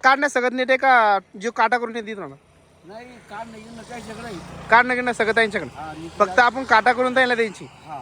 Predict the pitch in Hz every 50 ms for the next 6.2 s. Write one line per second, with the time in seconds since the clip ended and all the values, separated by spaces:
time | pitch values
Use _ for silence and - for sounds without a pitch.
0 | 107 90 - - - - - - - 165 214 214 196 214 233 226 190 170 175 165
1 | 156 147 160 165 170 214 226 208 151 - - - - - - - - 214 226 208
2 | 220 214 220 202 208 214 214 247 254 269 247 262 208 220 240 247 262 254 247 247
3 | 254 247 - - 247 240 - - - - - - - - - - 190 - 220 226
4 | 233 202 214 214 202 - - - - - 226 233 214 254 247 233 226 214 202 160
5 | - - - - - - - - 220 208 262 262 226 240 220 220 254 262 254 254
6 | 226 285 254